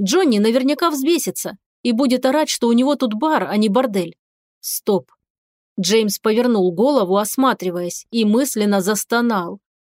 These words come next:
Никакого Джонни, никакого бара. Он всё ещё торчит на борту треклятой подводной лодки, и глаза режет не солнечный свет, а электрический. И рядом спит не случайная подружка, а...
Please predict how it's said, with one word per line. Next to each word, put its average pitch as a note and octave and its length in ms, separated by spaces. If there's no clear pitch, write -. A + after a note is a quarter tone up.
Никакого A3 640
Джонни, F#3+ 680
никакого A#3 680
бара. G#3 480
Он B3 160
всё E4+ 200
ещё C4 200
торчит B3+ 400
на A3+ 80
борту A3+ 320
треклятой B3+ 560
подводной B3 500
лодки, A3 460
и A#3+ 100
глаза A3 420
режет F#3+ 340
не B3 140
солнечный A#3+ 640
свет, F#3 360
а C4 160
электрический. C4 800
И G#3+ 120
рядом G#3+ 320
спит A3 360
не G#3+ 120
случайная A#3 680
подружка, A#3 640
а... B3 60